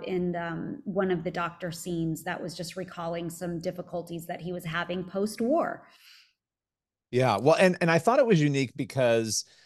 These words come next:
Speaker 2: you know, like you were just saying, I mean, a lot of the films that people love this season, the romance is there. You have all, all of those things, right, about the Christmas movies, but you also have this deeper meaning going on at the same time. And you really don't get that very often.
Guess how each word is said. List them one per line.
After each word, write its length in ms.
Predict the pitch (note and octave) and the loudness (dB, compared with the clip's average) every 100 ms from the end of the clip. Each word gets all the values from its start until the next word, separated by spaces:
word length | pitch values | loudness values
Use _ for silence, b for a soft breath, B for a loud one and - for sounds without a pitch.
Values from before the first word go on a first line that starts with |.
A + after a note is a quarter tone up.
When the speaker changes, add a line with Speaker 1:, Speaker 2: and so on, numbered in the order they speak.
| b - | b 2
Speaker 2:
you 100 | D3+ | 4
know, 160 | C3+ C#3+ | 4 6
like 200 | E3+ D#3+ | 4 6
you 80 | D3 | 4
were 40 | |
just 240 | C3 A#2 | 4 2
saying, 500 | - C3 A#2+ G#2 G#2 | 2 2 4 2 0
I 80 | - | 0
mean, 120 | B2 | 2
a 40 | B2+ | 4
lot 260 | C#3+ D#3 | 6 4
of 40 | E3 | 4
the 80 | D3 | 0
films 320 | D3+ C#3 A#2 | -2 -2 -2
that 120 | B2 | -4
people 280 | C3 - A#2 | -4 0 4
love 220 | A#2 A2 | 4 4
this 180 | A2 G#2+ | 0 0
season, 440 | B2 A2 G2 G#2 | -2 -2 -2 -4
the 80 | G2 | -2
romance 480 | A2+ D3 C#3+ C3+ C3 | 0 2 2 2 0
is 100 | A2 | 0
there. 120 | B2 | 2
You 120 | A#2 | 4
have 180 | C#3 D3 | 4 4
all, 320 | C#3+ C#3+ - - | 6 4 2 2
all 240 | E3 G3+ | 4 4
of 140 | F#3 | 2
those 260 | D3+ C#3 B2+ | 0 0 -2
things, 480 | - A2+ D2 F#2+ F#2 | -4 -6 -6 -8 0
right, 180 | G#2+ G#2+ | 2 4
about 180 | G#2 | 0
the 80 | A2 | 0
Christmas 380 | G#2 C3 B2+ - | 0 0 0 -6
movies, 260 | A#2 G2+ F#2+ | -4 -2 0
but 220 | A2 - | 0 0
you 80 | - | 2
also 400 | D3 F3+ - E3 | 4 4 6 4
have 160 | C#3+ | 4
this 160 | B2 A#2+ | 2 -2
deeper 720 | G2+ C3 C3+ C#3+ A#2+ A#2 G#2+ b b - | -2 -2 0 4 6 4 2 b b -14
meaning 560 | B2+ C#3+ E3+ D#3 C3 B2+ | -2 2 2 4 2 4
going 260 | B2+ B2+ | 4 4
on 80 | B2+ | 0
at 80 | G2 | 0
the 80 | G#2+ | -2
same 260 | - B2+ | -2 -2
time. 280 | A#2 C#3 A#2+ | -2 0 2
And 60 | A#2 | 2
you 100 | A#2+ | 2
really 260 | E3 B3 | 2 4
don't 360 | A3 D#3 C#3+ - _ _ _ _ | 2 2 -2 -6 _ _ _ _
get 220 | C#3 D3 | 0 2
that 340 | E3 A#2+ F#2+ - | 4 6 4 2
very 240 | A2+ A2 | 0 2
often. 640 | F2+ G2 F#2+ G#2+ F#2+ F#2 | 4 4 2 0 -2 -4